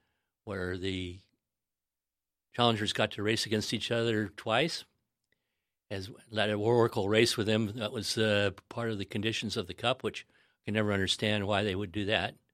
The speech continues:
They're trying to beat Oracle. Why would you let 'em come and race against you? But they did.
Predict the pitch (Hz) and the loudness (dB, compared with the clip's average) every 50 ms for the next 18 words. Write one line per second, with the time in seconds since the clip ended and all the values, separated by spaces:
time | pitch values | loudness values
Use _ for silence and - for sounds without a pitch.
0 | _ _ _ _ _ - 92 - 113 107 98 90 82 95 101 98 95 98 113 110 | _ _ _ _ _ -16 -8 -4 -2 -2 -2 -4 -2 -2 0 0 2 2 2 2
1 | - - 95 85 95 92 95 101 92 - - 101 104 98 98 92 87 - 110 98 | 0 -2 -6 -4 -4 -2 -2 -4 -6 -6 -10 -8 -6 -4 -4 -4 -6 -6 -6 -6
2 | 101 90 78 90 95 120 - - 80 - 78 87 - - - 107 127 - _ _ | -6 -6 -6 -6 -6 -6 -6 -6 -10 -10 -12 -12 -12 -10 -8 -8 -8 -10 _ _
3 | _ _ _ _ _ _ _ _ - - 117 - - 123 120 110 104 98 101 139 | _ _ _ _ _ _ _ _ -10 -10 -8 0 2 2 2 4 4 4 4 2
4 | - | -2